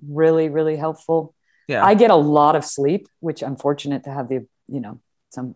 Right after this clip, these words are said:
Speaker 1: sometimes you can't if you have a family, you have a family, you have a job, you have your sport. I know that I need,
Speaker 2: I
Speaker 1: like,
Speaker 2: get sleep.
Speaker 1: Yeah,
Speaker 2: I get my
Speaker 1: I,
Speaker 2: sleep.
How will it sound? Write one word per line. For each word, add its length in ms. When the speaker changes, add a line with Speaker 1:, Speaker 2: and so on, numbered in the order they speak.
Speaker 1:
sometimes 640
you 60
can't 300
if 120
you 60
have 180
a 60
family, 460
you 140
have 120
a 60
family, 460
you 100
have 100
a 40
job, 400
you 80
have 200
your 100
sport. 440
I 160
know 400
that 120
I 120
need, 180
Speaker 2:
I 80
Speaker 1:
like, 100
Speaker 2:
get 180
sleep. 360
Speaker 1:
Yeah, 260
Speaker 2:
I 140
get 120
my 160
Speaker 1:
I, 60
Speaker 2:
sleep. 320